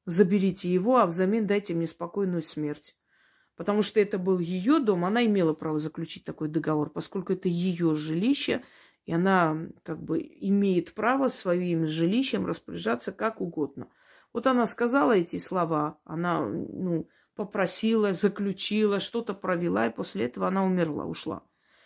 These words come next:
И пришли вы. И этот старик, когда он приходил, это не обязательно он приходил забирать этого ребенка. Я вам объясняю, что духи, силы мироздания, души предков приходят, иногда пугают человека,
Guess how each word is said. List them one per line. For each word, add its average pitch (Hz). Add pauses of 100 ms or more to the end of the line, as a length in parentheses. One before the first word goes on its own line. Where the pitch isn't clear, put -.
(360)
И 277
пришли 269
вы. 175 (400)
И 220
этот 269
старик, 269
когда 202
он 196
приходил, 196
это 208
не 233
обязательно 226
он 185
приходил 190
забирать 196
этого 160
ребенка. 156 (340)
Я 196
вам 226
объясняю, 220
что 185
духи, 190 (360)
силы 226
мироздания, 180
души 220
предков 185 (360)
приходят, 285
иногда 202
пугают 196
человека, 185